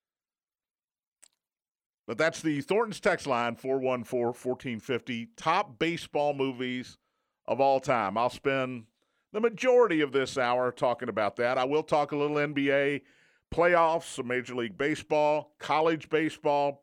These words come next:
tournament time is underway. Uh, Mike Woodson and Tom Allen visited Huber's Orchard yesterday. We'll talk a little bit about that. Uh, Colin Kaepernick works out for the Las Vegas Raiders. Will he be in the N F L next season? Question mark. Or was this just a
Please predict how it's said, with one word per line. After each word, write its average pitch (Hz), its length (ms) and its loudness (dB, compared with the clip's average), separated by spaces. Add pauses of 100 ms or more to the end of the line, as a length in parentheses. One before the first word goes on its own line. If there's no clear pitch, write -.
(120)
tournament 160 420 -2
time 147 340 -2
is 127 140 -6
underway. 139 720 0 (800)
Uh, 120 280 2
Mike 139 280 0
Woodson 170 480 -2
and 127 120 -6
Tom 143 320 0
Allen 156 360 2
visited 127 420 -2
Huber's 139 480 -6
Orchard 151 460 -4
yesterday. 160 560 0
We'll 131 100 -4
talk 123 280 0
a 120 40 -6
little 139 260 -2
bit 139 140 0
about 131 280 -2
that. 135 280 -2 (1900)
Uh, 131 140 2
Colin 175 360 0
Kaepernick 208 600 0
works 151 280 -2
out 160 220 2
for 160 140 -2
the 139 80 0
Las 147 300 2
Vegas 151 480 -2
Raiders. 170 560 -2
Will 156 220 0
he 156 100 -2
be 147 180 -2
in 151 80 -4
the 147 140 -2
N 156 80 2
F 156 180 0
L 160 180 2
next 165 280 -4
season? 165 440 -6
Question - 560 -8
mark. 120 360 -2
Or 117 100 -2
was 120 160 -4
this 131 160 -4
just - 320 -6
a 123 240 0